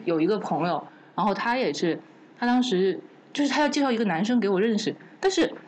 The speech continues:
他，他当时那个点其实很奇怪，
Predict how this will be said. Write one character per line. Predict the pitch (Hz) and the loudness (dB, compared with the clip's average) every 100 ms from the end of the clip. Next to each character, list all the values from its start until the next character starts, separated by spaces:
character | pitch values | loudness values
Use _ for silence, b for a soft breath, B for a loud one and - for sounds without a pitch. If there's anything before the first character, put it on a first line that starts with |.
| B B - - - | B B -20 -20 -6
他， | - 370 | -2 0
他 | 370 | 2
当 | 370 359 | 2 2
时 | 330 | 4
那 | 240 285 | 2 2
个 | |
点 | 202 180 151 | 2 2 0
其 | 147 - 220 | -2 -2 0
实 | |
很 | 226 151 | 0 -2
奇 | - 170 | -2 0
怪， | 220 165 | 0 -2